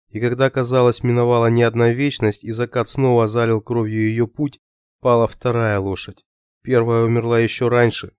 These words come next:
теперь и эта не могла подняться. Фреда встала на ноги и пошла, хватаясь за ветви деревьев, продираясь сквозь царапающие её кусты.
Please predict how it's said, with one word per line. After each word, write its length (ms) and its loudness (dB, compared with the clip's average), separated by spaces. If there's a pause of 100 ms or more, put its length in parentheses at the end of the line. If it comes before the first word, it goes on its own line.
теперь 400 -4
и 120 -8
эта 280 2
не 120 0
могла 320 -2
подняться. 680 -6 (480)
Фреда 320 -2
встала 380 0
на 160 2
ноги 280 0
и 60 -2
пошла, 420 -2
хватаясь 540 0
за 140 -4
ветви 300 -4
деревьев, 540 -4
продираясь 680 -2
сквозь 340 -10
царапающие 920 -4
её 200 -6
кусты. 540 -18